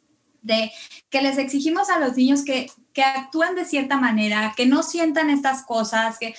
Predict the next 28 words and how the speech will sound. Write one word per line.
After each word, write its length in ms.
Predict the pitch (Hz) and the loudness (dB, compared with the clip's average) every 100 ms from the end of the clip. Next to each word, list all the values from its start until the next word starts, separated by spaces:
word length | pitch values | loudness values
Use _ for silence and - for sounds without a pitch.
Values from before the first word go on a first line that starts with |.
| - - - _ | -18 -20 -20 _
cosas 260 | 339 392 440 440 | 0 0 0 0
que 80 | 302 | 0
dices, 500 | 302 311 311 311 _ _ - | 0 -2 -4 -6 _ _ -16
"Ay, 460 | - - - - - _ - - - | -12 -10 -12 -16 -20 _ -20 -20 -6
pero 160 | 285 269 | 0 0
los 180 | 240 240 | 0 0
adultos 520 | 208 202 302 415 427 | 0 0 -2 -2 0
no", 340 | 262 247 220 - | 2 2 0 -6
o 100 | 220 | -4
sea, 300 | 214 202 - _ _ - | -2 -4 -6 _ _ -4
tú 120 | 349 | -2
como 200 | 453 285 | 2 2
adulto 360 | 254 277 381 381 | 2 -2 -2 0
te 80 | |
enojas, 460 | 294 254 - 214 - | 2 0 0 -4 -4
tú 100 | 277 | -4
como 180 | 339 349 | -2 0
adulto 400 | 277 277 320 254 | 0 2 0 0
pierdes 380 | 285 269 302 302 | -2 0 -2 -2
a 60 | 254 | -2
veces 280 | 220 262 294 | -2 -4 -2
el, 320 | 269 202 - | -2 -2 -4
el, 640 | 233 220 202 180 175 - - | -4 0 0 -2 -6 -8 -4
el 160 | 226 | -2
control, 880 | 226 240 220 226 226 240 233 185 185 | 0 0 0 0 2 2 0 -2 -6
tú 200 | 269 277 | -2 -2
como 220 | 302 320 302 | 0 0 0
adulto 720 | 247 247 254 269 269 285 | 0 -2 -4 -2 0 0